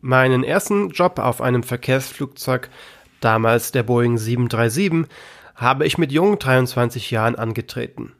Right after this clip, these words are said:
Natürlich kann ich verstehen, dass es dem einen oder anderen schwerfällt,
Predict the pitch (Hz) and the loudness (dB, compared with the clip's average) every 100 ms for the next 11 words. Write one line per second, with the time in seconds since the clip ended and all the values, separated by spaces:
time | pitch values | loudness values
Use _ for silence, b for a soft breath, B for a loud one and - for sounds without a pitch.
0 | _ _ _ _ _ _ _ _ _ 131 | _ _ _ _ _ _ _ _ _ -6
1 | 131 - 202 175 120 - 127 131 - 135 | -4 2 4 4 0 0 0 0 -2 -4
2 | - - 120 123 127 - 120 127 - 131 | -4 -2 0 0 -2 -4 -4 -4 0 0
3 | 120 123 127 120 120 120 139 147 123 123 | 2 2 2 2 0 0 0 0 2 0
4 | 123 156 196 202 117 110 113 | 0 0 0 0 -2 -2 -4